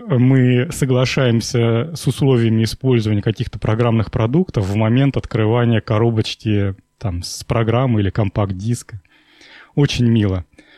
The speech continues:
Ну, посмотрим. А, в-, сейчас у них, сейчас я открою эту тему, сейчас у них, судя по статье, в библиотеке семян не так уж и много, всего двадцать девять сортов семян, а, как тут перечислено, брокколи, се-,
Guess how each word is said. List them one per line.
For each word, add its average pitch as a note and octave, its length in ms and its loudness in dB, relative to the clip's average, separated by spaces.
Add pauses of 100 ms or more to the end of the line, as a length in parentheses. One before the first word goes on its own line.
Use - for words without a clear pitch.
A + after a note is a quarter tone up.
(460)
Ну, F#3 300 2
посмотрим. D3+ 880 0
А, A2+ 680 2
в-, G#2 100 -6
сейчас - 460 -4
у - 20 2
них, C#3 400 0
сейчас - 260 -4
я A2+ 60 0
открою A2 300 0
эту G#2 140 -2
тему, G3 280 0
сейчас - 460 -2
у - 20 4
них, C3 320 2
судя B2+ 320 0
по - 100 -4
статье, B2+ 480 0
в G#2 120 -2
библиотеке B2 640 0
семян C3 600 0
не C3+ 160 2
так B2+ 220 0
уж - 140 -4
и C3+ 40 4
много, D#3+ 300 2
всего B2+ 240 0
двадцать B2 400 0
девять A#2+ 280 2
сортов B2 580 -2
семян, D#3+ 520 2 (640)
а, G#2 600 0
как - 180 -4
тут - 160 -2
перечислено, A#2+ 500 -2
брокколи, D3+ 560 2
се-, C#3+ 320 -2